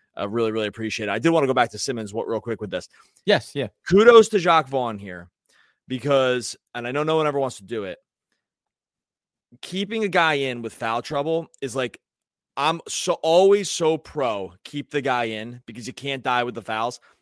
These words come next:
Speaker 1: And this is the perfect example of this, where it's like, oh, he picks up the third foul. Everyone's losing it 'cause he was in there for the defense, defensive possession. Every point counts in this stuff. Now, I know he got a ticky-tack foul and it was a stupid foul by him,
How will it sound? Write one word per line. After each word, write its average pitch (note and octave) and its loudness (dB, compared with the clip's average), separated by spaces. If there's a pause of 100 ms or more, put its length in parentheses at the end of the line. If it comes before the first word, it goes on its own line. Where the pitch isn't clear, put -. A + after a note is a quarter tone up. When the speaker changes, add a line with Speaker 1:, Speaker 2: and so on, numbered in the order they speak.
(180)
Speaker 1:
And C3 -4
this D3+ 0
is E3+ -6
the C3 -2
perfect E3 -2
example C3 -4
of F2+ -8
this, D#2+ -12 (260)
where C3 2
it's - -4
like, C#3 0
oh, D3 2
he B2 -2
picks D3+ -6
up F3 -2
the F3 -2
third E3+ -2
foul. C3+ 4
Everyone's C#3 -2
losing C3 -4
it B2+ -6
'cause A#2 -10
he A#2 -10
was A#2 -10
in C3 -8
there C3 -4
for B2 -16
the B2 -8
defense, A#2+ -10
defensive B2 -10
possession. G#2+ -6 (400)
Every F3+ 2
point F#3 -4
counts C#3 -6
in A#2 -10
this G2 -8
stuff. - -6
Now, C3 -2
I C3+ 0
know D#3+ 2
he G3 4
got G3 4
a D3+ 2
ticky-tack C#3 -6
foul A#2+ 2
and A#2 -4
it - -6
was G#2 -12
a G#2 -14
stupid A#2 -10
foul G#2 -2
by A2+ 0
him, C3 -8